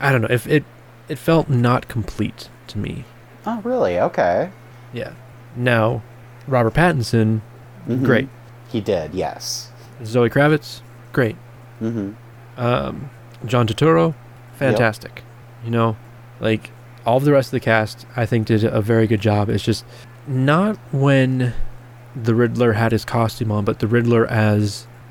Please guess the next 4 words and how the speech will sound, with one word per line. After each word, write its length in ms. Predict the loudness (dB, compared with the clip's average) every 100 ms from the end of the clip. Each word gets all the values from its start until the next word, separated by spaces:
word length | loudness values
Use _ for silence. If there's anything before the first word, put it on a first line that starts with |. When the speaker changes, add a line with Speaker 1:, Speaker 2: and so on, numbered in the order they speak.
| -14
Speaker 1:
just 460 | -2 0 -2 -8 -20 -20 -20 -4
the 760 | 0 4 4 4 4 4 2 -2 -12 -18 -20 -8
regular 500 | 0 2 4 4 2
person. 580 | 2 0 -2 -4 -10